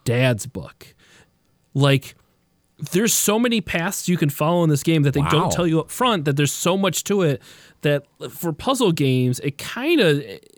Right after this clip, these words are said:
Speaker 1: it paved a way for the non-linear, or I guess that choose your style of play.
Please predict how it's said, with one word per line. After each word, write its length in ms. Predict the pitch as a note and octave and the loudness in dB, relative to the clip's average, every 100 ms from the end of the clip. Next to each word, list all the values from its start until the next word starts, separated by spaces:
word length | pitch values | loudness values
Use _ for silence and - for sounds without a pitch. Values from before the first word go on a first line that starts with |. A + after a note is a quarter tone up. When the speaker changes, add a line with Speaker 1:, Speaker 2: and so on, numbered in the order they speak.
| E3 | -6
Speaker 1:
it 100 | E3 | -4
paved 280 | D4 D4 G3+ | -2 0 0
a 60 | |
way 260 | F3+ C4+ D#4 | 0 0 0
for 180 | - D#3+ | 0 2
the 100 | D3 | 2
non-linear, 1300 | C#3+ D3 F#3 G#3 F#3 D3 F3 F3+ D3 C#3 C3+ C3 B2 - - _ - | 2 0 0 0 2 2 0 2 2 2 0 0 -4 -8 -20 _ 0
or 280 | G#3 A3 | 2 2
I 80 | D3+ | 2
guess 160 | D#3+ D#3+ | 0 -2
that 140 | D3 | -4
choose 460 | - - G3+ F3+ C#3 | -2 0 2 2 4
your 300 | D3+ E3 D3+ | 4 4 2
style 560 | - - D#3 D#3+ C#3 A#2+ | 0 -4 -2 0 0 -2
of 120 | - | -4
play. 420 | - G#3+ - - | -4 -2 -4 -12